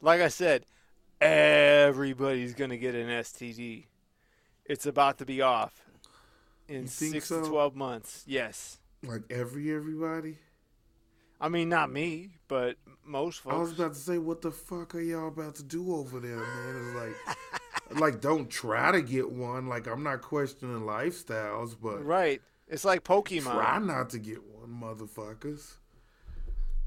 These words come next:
Speaker 2: Like, I'm still hoping not to get
Speaker 1: Gotta
Speaker 2: one.
Speaker 1: catch 'em all.
Speaker 2: No, man, gotta catch 'em none.
Speaker 1: <laughs> Exactly.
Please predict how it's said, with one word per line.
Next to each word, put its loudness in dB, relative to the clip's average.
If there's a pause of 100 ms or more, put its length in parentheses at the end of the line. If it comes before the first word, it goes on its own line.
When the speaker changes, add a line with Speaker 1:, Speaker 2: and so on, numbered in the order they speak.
(560)
Speaker 2:
Like, -8
I'm -4
still -4
hoping -8
not -12
to -16
get -12
Speaker 1:
Gotta 0
Speaker 2:
one. -10
Speaker 1:
catch -4
'em -8
all. -8 (1800)
Speaker 2:
No, -10
man, -8
gotta -8
catch -8
'em -10
none. -6
Speaker 1:
<laughs> 0 (800)
Exactly. -2